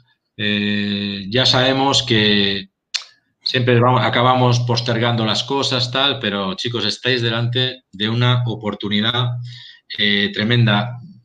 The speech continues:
Tener claro que hay una nueva realidad en la industria musical, que está llena de oportunidades. Y, y todo lo que hemos hablado hoy, estos medios sociales, son una parte, pero son una parte fundamental para desarrollar, para desarrollar un proye-, un proyecto artístico.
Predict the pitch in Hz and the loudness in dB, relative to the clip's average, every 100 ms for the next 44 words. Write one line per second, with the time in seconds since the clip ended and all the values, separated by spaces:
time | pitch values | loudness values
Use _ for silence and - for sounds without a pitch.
0 | 120 - 123 151 156 156 160 156 127 123 | -8 -2 2 2 2 2 2 4 2 2
1 | 131 160 156 139 135 131 117 113 113 131 | 0 0 0 -2 -2 -2 0 0 0 -2
2 | 135 - 113 107 107 120 120 107 95 - | -4 -4 -4 -2 -2 -2 -4 -4 -6 -8
3 | 98 95 - _ - - - 120 - 120 | -10 -14 -16 _ -20 -12 -4 -2 -2 -2
4 | 120 143 170 135 123 113 98 113 110 120 | 0 0 2 2 2 0 -4 -2 2 2
5 | 101 90 - - _ _ - _ 135 123 | 2 -2 -8 -12 _ _ -20 _ -4 0
6 | 123 120 120 139 180 170 156 139 127 135 | 0 0 0 2 4 2 0 -2 -2 -2
7 | 120 123 131 151 165 156 139 131 123 120 | 0 -2 -4 -6 -8 -6 -4 -2 -2 -2
8 | 117 147 175 147 - - _ _ _ _ | 0 0 0 -2 -6 -14 _ _ _ _
9 | - 147 175 156 120 170 170 85 - 107 | -4 0 2 2 0 -2 -2 -10 -8 -6
10 | - 151 175 170 170 170 127 120 110 104 | -2 0 0 0 -2 -4 0 2 2 2
11 | 98 98 143 240 - _ _ _ _ - | 0 -2 -2 -2 -8 _ _ _ _ -2
12 | 139 147 - 131 98 107 135 - - 113 | 0 0 0 -2 -2 -2 -2 -6 -6 -4
13 | 98 - 92 95 123 131 113 131 - 113 | -2 -4 -4 -4 -4 -4 -4 -4 -4 -8
14 | 104 107 107 120 123 156 - - - | -6 -6 -4 -6 -4 -6 -6 -14 -20